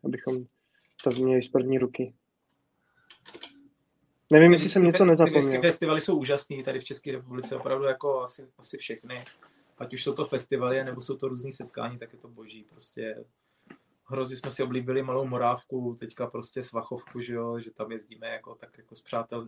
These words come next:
Speaker 2: přátelsky, že tam je takový krásný posezení. A Live Prague je takový jako završení ty, eh, sezóny toho, toho všeho a je to takový jako spíš, eh,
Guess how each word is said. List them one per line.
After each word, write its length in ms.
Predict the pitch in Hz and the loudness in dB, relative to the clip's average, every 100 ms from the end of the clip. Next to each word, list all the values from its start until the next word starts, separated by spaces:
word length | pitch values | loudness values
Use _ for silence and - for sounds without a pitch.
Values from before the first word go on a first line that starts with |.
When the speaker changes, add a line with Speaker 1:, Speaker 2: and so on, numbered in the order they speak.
| _ | _
Speaker 2:
přátelsky, 580 | - 127 120 123 - 120 | -2 -2 -2 -6 -8 -12
že 100 | 120 | -10
tam 240 | - 120 | -12 -12
je 80 | 120 | -12
takový 280 | - 120 117 | -14 -14 -10
krásný 340 | 113 117 131 | -10 -12 -14
posezení. 600 | 120 - 120 117 113 113 _ _ _ - - _ _ _ | -16 -14 -12 -10 -12 -16 _ _ _ -20 -20 _ _ _
A 120 | 123 113 113 110 110 110 110 110 113 113 - - 127 | -4 -4 -2 -2 -2 -2 -2 -4 -4 -10 -14 -6 -4
Live 140 | 120 - | -4 -2
Prague 340 | 123 120 127 | -2 -2 0
je 300 | 123 120 117 - | 0 0 -2 -6
takový 360 | 123 - 123 123 | -10 -8 -4 -4
jako 460 | 120 - 120 117 | -4 -4 -4 -4
završení 540 | 120 113 - 127 123 120 | -4 -4 -6 -8 -10 -14
ty, 300 | 123 117 117 | -8 -6 -4
eh, 40 | 113 113 110 110 110 113 | -4 -4 -4 -4 -6 -8
sezóny 560 | - 123 120 117 117 | -8 -8 -6 -8 -8
toho, 600 | - 110 113 113 110 107 _ _ _ _ _ _ _ _ | -12 -14 -10 -10 -10 -12 _ _ _ _ _ _ _ _
toho 200 | 120 117 | -4 -4
všeho 500 | 113 113 110 113 117 | -4 -6 -4 -2 0
a 100 | 117 | 0
je 60 | 113 | -2
to 100 | - | -6
takový 320 | 110 - 113 | -14 -10 -8
jako 240 | 110 - | -8 -8
spíš, 440 | - - 113 - | -20 -16 -14 -12
eh, 60 | - | -6